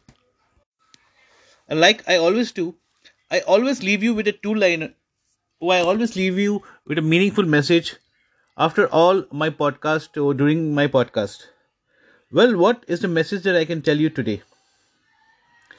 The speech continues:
I would tell you that you need to understand that struggle to success is very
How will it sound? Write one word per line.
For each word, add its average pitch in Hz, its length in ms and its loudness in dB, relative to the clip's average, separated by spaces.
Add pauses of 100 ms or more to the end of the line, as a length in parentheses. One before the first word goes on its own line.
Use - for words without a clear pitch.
(480)
I 175 80 6
would 214 140 2
tell 226 120 4
you 285 160 0
that 240 220 2
you 196 100 -10
need 220 200 -2
to 247 140 -8
understand 190 600 -4
that 185 140 0 (320)
struggle 202 600 0 (200)
to 190 100 -4
success 196 540 -2
is 156 240 -8
very 156 440 0